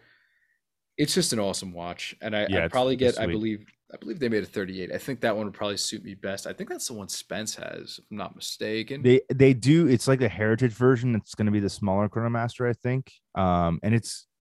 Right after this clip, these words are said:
Speaker 2: it's so thin. It's very, it's a very beautiful design for sure.
Speaker 1: And obviously, it's got all the historics. There's, there's a lot that goes into it.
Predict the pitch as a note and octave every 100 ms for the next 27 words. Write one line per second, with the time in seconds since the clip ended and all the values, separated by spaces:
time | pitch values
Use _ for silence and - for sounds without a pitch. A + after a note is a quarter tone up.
0 | _ G2+ G2 - - G#2+ G#2+ G2 - G2+
1 | F#2+ F#2 F2+ - F#2 - F2+ G#2 - A2+
2 | G2 F#2+ F#2+ F2 F#2 E2+ E2 E2 D#2+ D2
3 | D#2 F2 - D#2+ - _ _ _ _ E3+
4 | F3 E3 E3 F3 D#3 D#3+ D3+ C#3+ - D3
5 | D3 C3 - - C3 A2 A#2+ G#2+ A#2 A#2+
6 | A#2+ A2+ A2+ G#2+ G#2 G#2+ G#2